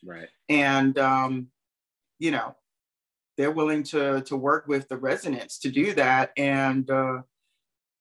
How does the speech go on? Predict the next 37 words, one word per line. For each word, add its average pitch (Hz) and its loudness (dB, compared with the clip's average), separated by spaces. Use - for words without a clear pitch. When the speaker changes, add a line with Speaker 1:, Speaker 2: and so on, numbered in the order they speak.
Speaker 2:
of - -14
course, 143 -2
there's 135 0
all 135 0
kinds 139 -2
of 131 -8
programs 151 -2
out 127 -4
here 131 -4
in 131 -4
Newark, 131 -2
uh, 120 -6
for 151 4
people, 131 2
you 160 -2
know, 127 -2
to 127 -6
buy 123 2
homes. 135 -2
You 135 -2
don't 143 -2
have 131 -2
to, 120 -6
you 165 0
don't 196 6
have 185 2
to 151 -4
be 143 -2
a 131 -4
millionaire 139 -2
Speaker 1:
Right. 104 -10
Speaker 2:
to, 156 -4
uh, 135 2
buy 135 2
a 131 -4
home. 143 -6
Honestly, 147 -2